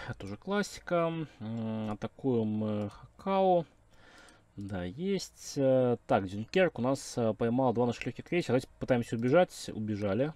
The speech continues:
потому что драться на легких крейсерах с линейным — это такая себе затея. Э, новенькие торпедные у нас аппараты, прекрасно. Э, спасенная команда, здесь все ясно. Так, Нидерланды хотят купить три юаня. Э, блин, Нидерланды.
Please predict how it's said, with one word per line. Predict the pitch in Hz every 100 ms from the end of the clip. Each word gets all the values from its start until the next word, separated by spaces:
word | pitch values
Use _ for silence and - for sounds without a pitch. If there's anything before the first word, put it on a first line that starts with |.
| -
потому | - - 117 120
что | - - 117 117
драться | 107 117 127 -
на | 123 123
легких | 127 -
крейсерах | - 123 127 -
с |
линейным — | 127 135 123
это | 110
такая | - 117 101
себе | 104 -
затея. | 127 139 170 175 196 - - - - - - -
Э, | 120 113 113
новенькие | 117 151 151 135 -
торпедные | 120 - 139 117 113 117 117
у | 113
нас | 110 -
аппараты, | 117 - 113 104 101 135
прекрасно. | 175 185 - 185 190 - 196 196 - - - - _ - - -
Э, | 110
спасенная | - 95 - 107 101
команда, | - 131 175 180 165
здесь | 110 113
все | - -
ясно. | 139 190 175 - 151 143 143 135 -
Так, | 123 -
Нидерланды | 104 139 160
хотят | 131 143
купить | - - 147 - -
три | 123
юаня. | 123 113 123 123 101 90 - - - - - - - -
Э, | 110 110
блин, | 101 98 151 127
Нидерланды. | 107 135 156 113 104 98